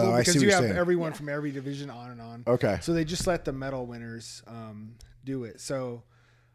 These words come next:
Speaker 1: I, um, I signed up for it, and then he's like, "So you're already tired from your division."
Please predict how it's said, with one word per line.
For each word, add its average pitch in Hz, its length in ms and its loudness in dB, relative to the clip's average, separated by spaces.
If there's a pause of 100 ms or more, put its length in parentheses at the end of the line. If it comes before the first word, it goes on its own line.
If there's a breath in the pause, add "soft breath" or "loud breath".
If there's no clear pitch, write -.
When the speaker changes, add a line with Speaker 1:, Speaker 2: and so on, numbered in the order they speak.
(200)
Speaker 1:
I, 151 320 -2
um, 123 560 -8 (380)
I 151 100 -6
signed 147 360 -4
up 139 160 -8
for 127 200 -8
it, 123 140 -10
and 127 120 -12
then 131 120 -8
he's 151 240 -6
like, 120 360 -8 (100)
"So 135 440 -6
you're 175 180 4
already 160 200 0
tired 135 360 -6
from 120 160 -12
your 127 140 -8
division." 110 600 -12